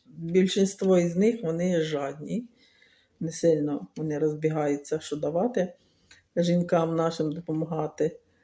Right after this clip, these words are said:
Але використовують вони наших жінок так само.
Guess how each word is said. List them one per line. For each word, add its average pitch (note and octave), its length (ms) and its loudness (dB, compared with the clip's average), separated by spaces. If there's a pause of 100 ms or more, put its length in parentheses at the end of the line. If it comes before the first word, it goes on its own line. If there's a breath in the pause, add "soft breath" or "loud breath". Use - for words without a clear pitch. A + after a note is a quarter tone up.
(1120)
Але A#3+ 440 8
використовують G#3+ 1080 6
вони F3+ 200 4
наших F3 380 4
жінок F3 400 2
так E3+ 160 -2
само. D#3 600 0